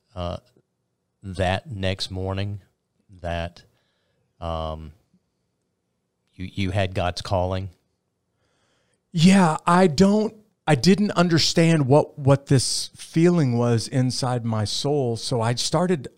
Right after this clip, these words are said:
Speaker 2: I, I refer to it today. I didn't know what this was at the time, that I started to wrestle with God about this. Like,
Speaker 1: Mm-hmm.
Speaker 2: "God, I'm not sure you got the right guy. I'm really good at being a ranger. I don't have any college or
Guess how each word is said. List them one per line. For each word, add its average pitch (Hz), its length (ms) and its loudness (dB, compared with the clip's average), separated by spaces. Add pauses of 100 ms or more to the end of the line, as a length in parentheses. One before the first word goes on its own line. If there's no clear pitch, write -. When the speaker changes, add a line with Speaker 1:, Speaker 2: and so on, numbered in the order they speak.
(140)
Speaker 2:
I, 123 120 -10 (160)
I 139 180 0
refer 139 440 0
to - 200 -8
it - 140 -10
today. 98 500 -6
I 107 80 -4
didn't 95 260 -8
know 95 120 -6
what 90 180 -12
this - 200 -12
was 92 360 -8
at - 160 -12
the - 60 -20
time, 101 460 -6
that 104 100 -6
I 98 100 -6
started 113 380 -4
to 104 80 -4
wrestle 101 440 -6
with 87 200 -16
God 87 220 -10
about 85 260 -14
this. 95 240 -14
Like, 101 160 -6
Speaker 1:
Mm-hmm. 92 140 -8 (320)
Speaker 2:
"God, 127 320 2
I'm 131 160 0
not 151 200 2
sure - 260 -2
you 147 180 -2
got 135 220 -2
the 131 80 -2
right 120 240 -2
guy. 117 280 -2
I'm 143 200 0
really 165 260 2
good 139 240 0
at 135 120 -4
being 139 180 -2
a 123 80 -4
ranger. 139 560 -4 (480)
I 139 500 0 (460)
don't 151 200 4
have 147 160 4
any 156 200 2
college 143 600 -2
or 120 240 0